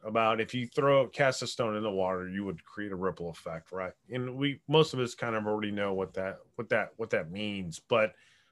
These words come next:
what is gonna be your ripple effect? Like, if you were to cast a stone, what would that be,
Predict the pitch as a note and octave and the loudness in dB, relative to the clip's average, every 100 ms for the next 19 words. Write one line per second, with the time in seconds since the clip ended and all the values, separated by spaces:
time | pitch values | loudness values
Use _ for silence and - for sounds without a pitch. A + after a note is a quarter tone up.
0 | _ G#2+ A2 F3+ F#3 C3+ E3 C#3 B2 B2 | _ -4 6 8 6 4 4 4 4 4
1 | A2 F#2+ G2 G#2 A#2+ A2 G#2 F#2 F2+ - | 2 -2 -4 0 2 2 0 0 -4 -4
2 | F2 D#2+ - G2 - F2+ B2+ F#3 C#3+ - | -8 -8 -10 -10 -10 -4 2 4 4 2
3 | D3 C3+ B2 B2 A2 - G#2 G#2+ C3 C#3+ | 2 4 2 0 -4 -2 -2 0 0 2
4 | C3+ C3 G#2+ G#2+ G#2 G#2 | 4 4 4 -2 -2 -4